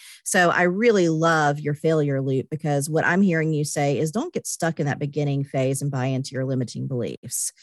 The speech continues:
Move forward through the whole process so that you can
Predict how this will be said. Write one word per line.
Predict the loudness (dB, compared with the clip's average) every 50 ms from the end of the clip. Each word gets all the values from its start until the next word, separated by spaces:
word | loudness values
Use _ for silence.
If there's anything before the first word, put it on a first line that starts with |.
| -20 -20 -20 -20 _ -2
Move | 2 4 6 6 4 2
forward | 0 0 2 2 4 4 4 4 2 0 -2 -4
through | -2 0 0
the | 0 0
whole | -2 0 0 2 2
process | 0 -2 -4 -4 -2 0 0 0 -2 -2 -2 -2 0 0 -2 -4 -6 -8
so | -10 -10 -6 -2 0 2
that | 2 0 0
you | -2 -4 -2 -2 -2
can | -2 -2 0 0 0 0 0 -2 -2 -4